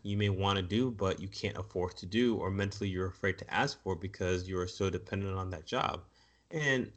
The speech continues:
again, this myself included. If you are financially in-, independent, you may be able to have more risk. You may be able to call your shots a little bit more because you're not worried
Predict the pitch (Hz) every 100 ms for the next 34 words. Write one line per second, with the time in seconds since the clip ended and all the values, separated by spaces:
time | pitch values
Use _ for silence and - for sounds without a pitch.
0 | - 131 147 104 - 113 - 107 110 113
1 | 104 85 131 104 80 - _ - _ _
2 | - - - _ _ - - - _ _
3 | _ _ _ _ _ _ _ _ _ _
4 | _ _ _ _ _ _ _ 135 123 -
5 | 117 - 123 202 208 127 110 104 104 98
6 | 98 87 101 98 - 92 92 104 - -
7 | _ 98 110 117 117 117 120 117 117 117
8 | 117 120 113 143 - - 98 107 104 107
9 | 110 98 - 120 143 139 104 104 101 95
10 | 98 95 101 98 101 - 101 101 101 -
11 | - _ 104 104 110 104 92 120 139 107
12 | 107 127